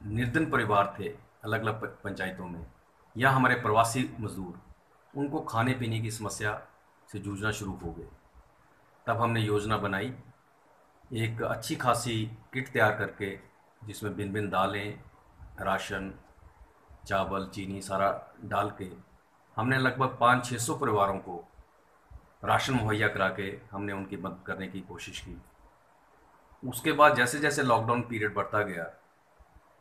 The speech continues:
उस दौरान मेरे दिमाग में फिर आया कि जितनी भी हमारी जनता है, मुझे लगता है कि उनको भी जागरूक करने का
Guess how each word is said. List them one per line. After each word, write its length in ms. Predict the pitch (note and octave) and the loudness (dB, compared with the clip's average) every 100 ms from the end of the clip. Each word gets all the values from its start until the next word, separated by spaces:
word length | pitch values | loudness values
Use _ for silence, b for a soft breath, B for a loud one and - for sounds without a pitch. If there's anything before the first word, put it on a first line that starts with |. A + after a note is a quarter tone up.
| - _ _ _ _ _ _ _ _ _ _ _ - - - - | -20 _ _ _ _ _ _ _ _ _ _ _ -20 -20 -20 -8
उस 180 | D#3 - | -8 4
दौरान 500 | C#3+ C3 C3+ C#3+ - - - - _ A#2+ | 8 10 8 4 -4 -16 -20 -20 _ -4
मेरे 260 | A#2 B2 | 0 2
दिमाग 400 | B2+ A#2+ A2+ A2+ | 0 -2 2 2
में 140 | A#2+ A#2+ | 2 0
फिर 180 | C#3+ C3 | 4 6
आया 260 | G#2 G2 G2+ - - - - | 6 4 0 -10 -20 -16 -8
कि 100 | G#2+ | -6
जितनी 340 | G#2+ C#3+ D#3 | -4 -2 2
भी 140 | D#3 | 2
हमारी 220 | C3+ A#2 A2 | 4 4 2
जनता 340 | G#2 G2 G#2 | 0 0 2
है, 300 | F#2 E2+ E2 - - | 2 -2 -8 -18 -12
मुझे 160 | G#2 A#2 | -6 -2
लगता 260 | A2+ A#2 | -2 0
है 120 | A#2 A#2 | -2 0
कि 60 | |
उनको 260 | A2 G#2+ A2+ | -4 -2 -4
भी 100 | A2+ | -2
जागरूक 360 | A2+ G2 G2 | -2 -2 -4
करने 240 | - F#2+ F#2+ | -6 -6 -6
का 420 | F#2 F2+ - | -6 -8 -10